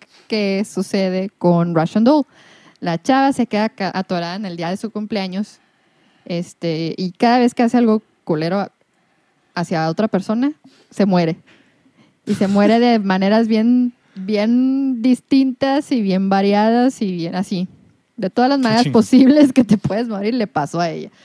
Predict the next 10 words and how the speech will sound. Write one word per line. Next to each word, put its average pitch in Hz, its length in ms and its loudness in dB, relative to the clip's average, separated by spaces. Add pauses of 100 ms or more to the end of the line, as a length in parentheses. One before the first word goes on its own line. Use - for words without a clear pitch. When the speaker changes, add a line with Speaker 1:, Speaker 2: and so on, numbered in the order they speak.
(340)
Speaker 1:
Este, 196 960 -6 (200)
entonces, 254 440 0
pues, 240 160 -4
básicamente 226 960 -4 (640)
están 226 300 -4
atorados 262 400 0
ahí 240 120 0
hasta 247 220 -2
que 185 80 -4
aprendan 285 540 0